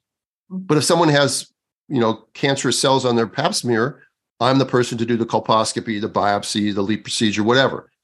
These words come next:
Speaker 2: That's
Speaker 1: Mm.
Speaker 2: me. Someone needs surgery. Someone has a breech delivery. If someone needs forceps, if someone needs a, a third or fourth degree laceration repaired, that's what I'm good at. So it worked. We had a great relationship, but we were never accepted in the community because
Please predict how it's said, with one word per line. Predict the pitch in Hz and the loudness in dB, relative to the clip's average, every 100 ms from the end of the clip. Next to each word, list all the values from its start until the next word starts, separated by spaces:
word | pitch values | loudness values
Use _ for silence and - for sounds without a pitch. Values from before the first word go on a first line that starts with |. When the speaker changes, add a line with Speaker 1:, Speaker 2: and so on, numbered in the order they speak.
| _ _ | _ _
Speaker 2:
That's | 120 120 151 | 0 0 2
Speaker 1:
Mm. | |
Speaker 2:
me. | 165 95 - - | 0 0 -6 -12
Someone | - 127 131 | -2 0 2
needs | 127 - | 0 2
surgery. | 156 165 160 151 147 _ | 2 2 2 0 -2 _
Someone | - 123 123 | -2 0 2
has | 113 113 | 0 -2
a | 117 | -2
breech | 131 135 - | -2 -2 0
delivery. | 131 131 131 | 2 2 0
If | 120 | 0
someone | 113 113 104 | -2 -2 -4
needs | 104 98 | -6 -10
forceps, | - 139 143 151 131 - | -2 0 2 0 0 -4
if | - | -4
someone | 117 107 | -2 0
needs | 104 90 | -2 -4
a, | 92 - - | -6 -8 -8
a | 98 | -6
third | - 135 131 | 0 2 2
or | 117 | 2
fourth | 131 120 | 2 0
degree | 120 113 104 | 0 0 0
laceration | 101 - 101 113 117 123 117 _ _ _ - | 0 -2 -2 0 0 -4 -6 _ _ _ -10
repaired, | 120 151 156 160 - _ | -4 0 2 0 -4 _
that's | 131 127 123 120 | 0 0 0 -2
what | 117 | 0
I'm | 113 113 | 2 2
good | 139 | 0
at. | 127 - _ _ _ _ _ _ _ | 0 -4 _ _ _ _ _ _ _
So | - 135 127 120 117 117 _ _ - | -2 2 4 4 2 -2 _ _ -4
it | 127 | -2
worked. | 135 135 | -2 -4
We | 139 131 | -2 2
had | 127 | 2
a | |
great | 120 143 | 0 -2
relationship, | 139 151 131 | -2 -4 -4
but | 131 | -4
we | 131 | -2
were | 127 127 | 0 2
never | 139 147 131 | 2 2 0
accepted | - 131 127 113 | 0 -2 0 -4
in | 98 | -6
the | 98 | -10
community | - 104 113 92 90 | -6 -2 0 -2 -4
because | 95 95 95 90 - - | -6 -2 -2 -2 -6 -8